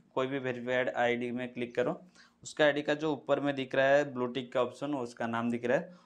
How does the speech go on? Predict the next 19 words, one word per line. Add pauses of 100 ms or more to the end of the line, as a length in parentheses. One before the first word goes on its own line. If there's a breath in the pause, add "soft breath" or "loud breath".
(180 loud breath)
वहाँ
पे
just
आप
क्लिक
कीजिए।
जैसे
आप
वहाँ
पे
क्लिक
करते
हो,
यहाँ
पे
आप (100)
देख
सकते
हो,